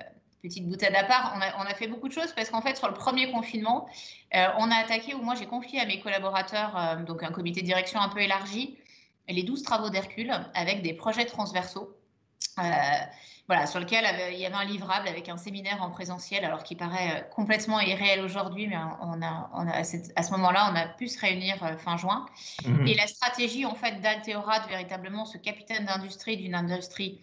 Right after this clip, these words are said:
Speaker 1: performante et responsable, est issue de ces douze travaux d'Hercule. Donc, c'est là où on a décidé, en fait, de pivoter notre business model, d'accélérer notre transformation et d'appuyer, en fait, euh, sur, bah, la relocalisation industrielle, la relocalisation en France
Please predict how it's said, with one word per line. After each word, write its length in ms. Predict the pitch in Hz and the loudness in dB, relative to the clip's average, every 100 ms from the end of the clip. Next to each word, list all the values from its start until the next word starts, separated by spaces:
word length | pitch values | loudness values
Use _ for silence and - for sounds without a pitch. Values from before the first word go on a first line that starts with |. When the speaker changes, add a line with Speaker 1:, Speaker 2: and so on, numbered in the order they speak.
| - _ _ _ | -20 _ _ _
Speaker 1:
performante 600 | 233 226 226 214 220 220 - | 0 4 4 4 2 0 -4
et 100 | 202 | -4
responsable, 540 | 190 180 175 254 240 | -4 -6 0 0 0
est 100 | - | -2
issue 360 | 208 202 - 233 | -2 -2 -4 -8
de 40 | |
ces 120 | - | -6
douze 180 | 190 202 | -6 -8
travaux 280 | - 196 185 | -6 -4 0
d'Hercule. 440 | 165 165 240 277 - - - - | 0 0 -4 -8 -8 -20 -20 -8
Donc, 120 | 196 | -6
c'est 140 | - 226 | 0 4
là 160 | 262 294 | 4 4
où 60 | |
on 80 | 233 | 2
a 80 | 214 | 0
décidé, 400 | 202 - 202 262 | -2 -10 -6 -4
en 100 | 240 | -4
fait, 160 | 269 | -4
de 100 | 226 | -4
pivoter 440 | 220 254 240 240 269 | -4 -2 -2 0 0
notre 180 | 226 190 | 0 -2
business 400 | 202 202 208 214 | -2 0 0 0
model, 320 | 202 208 302 - - _ - | 4 4 2 -10 -20 _ -8
d'accélérer 640 | 190 247 247 254 240 240 | 0 2 2 2 2 2
notre 160 | 226 208 | -2 -6
transformation 840 | - 214 214 214 196 196 - 247 - - _ _ - | -2 -2 0 0 0 -2 -4 -6 -6 -16 _ _ -4
et 80 | 202 | 0
d'appuyer, 600 | 233 233 233 220 294 311 | 0 0 -4 0 2 2
en 200 | 214 208 | 0 -2
fait, 400 | 240 240 247 - | 0 -2 -2 -6
euh, 380 | 190 180 175 170 | 0 0 2 0
sur, 320 | 170 170 247 | -2 -4 -4
bah, 140 | 208 180 | 2 2
la 120 | 180 | 2
relocalisation 800 | 196 233 240 226 208 202 - 226 | 0 -2 -2 -2 -2 -4 -4 -2
industrielle, 520 | 196 185 - - 220 | -2 -2 -8 -4 0
la 80 | 226 | 0
relocalisation 760 | 190 226 226 208 202 190 - 185 | 2 -2 -2 -4 0 -2 -2 -4
en 120 | 175 | -4
France 420 | - 240 - - | 0 0 0 -8